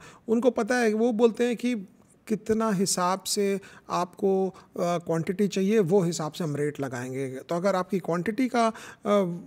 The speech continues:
वॉल्यूम ज़्यादा होता है तो रेट कम हो जाता है। तो similarly मुझे लगता है अगर कोई टैक्स स्ट्रक्चर में चेंज करें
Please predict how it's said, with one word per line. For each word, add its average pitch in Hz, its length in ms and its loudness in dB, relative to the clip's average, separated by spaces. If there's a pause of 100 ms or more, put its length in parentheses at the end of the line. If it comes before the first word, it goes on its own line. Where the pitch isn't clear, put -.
(380)
वॉल्यूम 220 460 4
ज़्यादा 175 280 4
होता 165 360 0
है 175 80 0
तो 180 100 0
रेट 180 260 0
कम 185 200 -2
हो 160 140 -2
जाता 139 260 -4
है। 139 40 -4
तो 175 120 -6
similarly 240 560 2
मुझे 196 280 2
लगता 190 260 -2
है 190 60 0
अगर 185 120 0
कोई 202 140 -2
टैक्स 185 260 -4
स्ट्रक्चर - 340 -4
में 226 160 0
चेंज 196 300 0
करें 196 280 -2